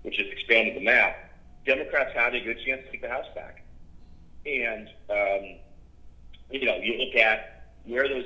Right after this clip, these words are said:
seats are, they're in suburban areas, uh, they're in states like California, they're in states in the Midwest. Uh, these are, you know, with the exception of California, these are areas that Trump did well in. What we don't know at this point is whether the Trump coalition can be reconstituted without Trump on the ballot.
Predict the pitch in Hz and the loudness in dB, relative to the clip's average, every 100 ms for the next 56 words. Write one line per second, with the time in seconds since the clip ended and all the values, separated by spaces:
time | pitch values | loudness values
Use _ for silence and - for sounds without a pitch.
0 | - 131 - 131 123 113 98 95 - 107 | -4 -4 -2 0 0 0 -4 -8 -8 -4
1 | 117 123 117 120 120 120 120 - - 90 | -4 -2 -2 0 0 -4 -8 -14 -8 -6
2 | 90 80 95 90 - 107 - - 98 85 | -4 -4 -6 -6 -4 -4 -4 -6 -4 -4
3 | - 120 113 131 104 87 - 90 - 82 | -4 -4 4 4 4 -2 -4 -6 -8 -10
4 | 87 - 110 123 - - - - - - | -8 0 4 4 2 -4 -14 -18 -18 -10
5 | - 98 101 120 135 143 - - 113 98 | 0 2 2 0 0 0 -2 -4 -6 -6
6 | - 107 - - 139 - 120 104 175 151 | -8 -6 -2 2 2 2 0 2 2 2
7 | 123 123 117 131 135 120 117 - 131 127 | 2 2 4 6 6 4 -2 -6 -6 -2
8 | 127 104 135 147 110 107 110 113 110 139 | -4 0 0 0 0 -4 -8 -8 -4 -2
9 | 147 127 123 143 143 123 120 - - 131 | -2 -6 -4 0 0 0 -6 -14 -8 -6
10 | 117 104 110 110 107 104 - - - - | -6 -8 -2 0 0 -4 -8 -16 -18 -14
11 | - - - 139 - - 135 120 120 - | -12 -8 0 0 0 -4 -4 -2 0 0
12 | 110 107 104 98 98 95 117 120 - - | 0 -4 -8 -8 -10 -8 -6 -4 -6 -4
13 | 101 98 98 98 98 - 101 92 95 87 | -2 0 0 0 -2 -2 -6 -4 -4 0
14 | 117 120 92 80 | 6 6 6 0